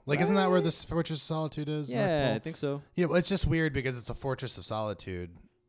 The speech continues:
Speaker 2: He could be a literal Santa Claus from there.
Speaker 1: He could be.
Speaker 2: Yo.
Speaker 1: Make the world better that way.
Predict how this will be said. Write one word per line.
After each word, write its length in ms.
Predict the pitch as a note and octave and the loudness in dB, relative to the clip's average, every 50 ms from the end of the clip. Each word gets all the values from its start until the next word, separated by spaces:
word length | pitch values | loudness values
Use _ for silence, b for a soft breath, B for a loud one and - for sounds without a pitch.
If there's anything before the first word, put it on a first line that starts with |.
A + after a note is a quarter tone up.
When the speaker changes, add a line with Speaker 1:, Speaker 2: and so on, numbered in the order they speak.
| _ _ _ _ _ | _ _ _ _ _
Speaker 2:
He 120 | - - E3 | -16 -16 -12
could 160 | - A3+ D#3 | -12 -10 -8
be 140 | C3+ E3+ E3+ | -4 -4 -4
a 40 | D3+ | -2
literal 360 | B2+ C#3 D3 D3 C#3 B2+ A2+ | -2 -4 -4 -4 -4 -4 -4
Santa 300 | G2 - - B2 D3 F3 | -6 -6 -8 -8 -10 -12
Claus 320 | D3 - - F#2 F2 F2 - | -14 -12 -12 -12 -10 -10 -12
from 160 | - - E2 | -14 -16 -20
there. 220 | E2 D#2+ D#2+ E2+ - | -20 -20 -20 -16 -14
Speaker 1:
He 100 | G#2+ A2 | -12 -8
could 220 | - - D#3+ C#3 | -4 -4 -2 -2
be. 200 | A2 - D2+ B1+ - - - | -2 -4 -4 -8 -14 -16 -12
Speaker 2:
Yo. 540 | - G2 A#2 B2 A#2+ A2 G2+ F2+ E2+ F2+ F#2+ | -10 -8 -8 -6 -6 -6 -6 -8 -10 -10 -8
Speaker 1:
Make 160 | B2 B2+ - | -8 -8 -6
the 60 | B2+ | -4
world 180 | A#2 B2+ A#2+ G#2+ | -4 -4 -2 -2
better 220 | G2 A2 G#2 F#2+ | -2 -4 -4 -4
that 260 | F#2 G#2 C3 A#2 F2 | -4 -4 -6 -6 -8
way. 200 | E2 C#2+ D2 - | -10 -14 -14 -16